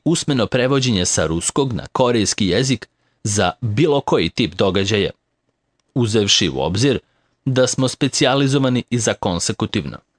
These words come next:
ali i za simultano i za prevođenje pomoću šapata. Možete biti sigurni da ćemo izraditi najbolju ponudu koja će u potpunosti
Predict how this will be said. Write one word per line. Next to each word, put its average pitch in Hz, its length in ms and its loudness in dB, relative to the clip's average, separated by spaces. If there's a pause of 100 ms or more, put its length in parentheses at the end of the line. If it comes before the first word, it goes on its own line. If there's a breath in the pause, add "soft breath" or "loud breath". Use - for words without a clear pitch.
(140)
ali 104 420 0
i 131 100 2
za 110 180 2
simultano 139 800 0
i 87 180 0
za 90 180 -2
prevođenje 87 600 0
pomoću 117 480 0
šapata. 120 440 0 (840)
Možete 147 400 2
biti 143 260 0
sigurni 117 560 0
da 78 120 -2
ćemo 85 440 -2 (440)
izraditi 135 680 2
najbolju 117 580 2
ponudu 113 420 0
koja 120 280 0
će - 240 -2 (140)
u 107 100 0 (200)
potpunosti 156 680 0